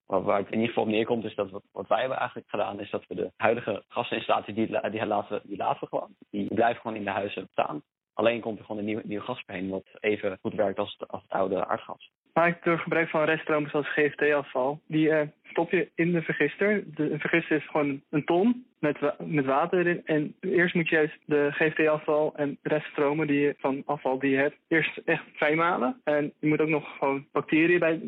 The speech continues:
Speaker 2: zetten, vergistingsbacteriën. Dan, als je dat in het water doet, dan komen juist, komt er methaangas vrij.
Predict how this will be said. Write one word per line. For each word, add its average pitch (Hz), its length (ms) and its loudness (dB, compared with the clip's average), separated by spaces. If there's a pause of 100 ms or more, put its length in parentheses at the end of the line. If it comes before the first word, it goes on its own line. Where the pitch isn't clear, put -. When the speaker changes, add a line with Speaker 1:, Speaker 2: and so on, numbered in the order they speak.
(100)
Speaker 2:
zetten, 165 400 0
vergistingsbacteriën. 175 1040 0
Dan, 151 320 0
als 170 180 0
je 170 80 2
dat 165 240 0
in 170 140 2
het 160 100 0
water 156 280 2
doet, 175 180 2
dan 156 140 0
komen 156 340 0
juist, 147 320 0 (120)
komt 156 160 -10
er 151 60 4
methaangas 156 520 2
vrij. 214 360 0